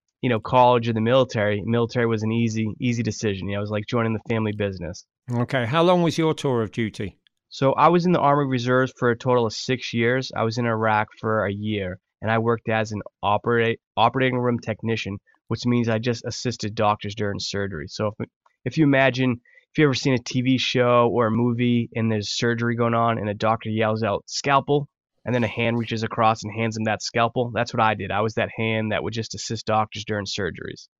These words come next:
Speaker 2: Right. And in that process, you saw an awful lot of blood, I gather, from reading your books.
Speaker 1: Uh, yeah, I mean, plenty of blood, working in the hospitals, and we don't have the,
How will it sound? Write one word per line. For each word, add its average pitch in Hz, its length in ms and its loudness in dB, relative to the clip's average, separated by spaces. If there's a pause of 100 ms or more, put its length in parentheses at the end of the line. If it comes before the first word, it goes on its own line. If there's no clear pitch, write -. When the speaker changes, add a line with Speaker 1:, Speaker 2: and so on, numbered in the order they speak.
(520)
Speaker 2:
Right. 123 380 2 (100)
And 135 360 2
in 151 320 2
that 143 260 4
process, 127 800 0
you 120 240 0
saw 117 420 0
an 117 200 -2 (100)
awful 127 300 0
lot 110 180 -2
of 104 80 -6
blood, 104 300 -4 (280)
I 98 280 -4 (120)
gather, 110 300 -2
from 104 320 -4
reading 104 300 -2
your 104 100 -2
books. - 380 -10 (960)
Speaker 1:
Uh, 147 400 6 (180)
yeah, 147 240 4
I 120 80 -6
mean, 135 240 4
plenty 139 300 2
of 117 100 -2
blood, 123 320 6 (640)
working 123 260 2
in 120 80 2
the 113 60 0
hospitals, 117 640 2
and 117 120 2
we 120 60 2
don't 117 200 2
have 110 380 0
the, 107 380 -2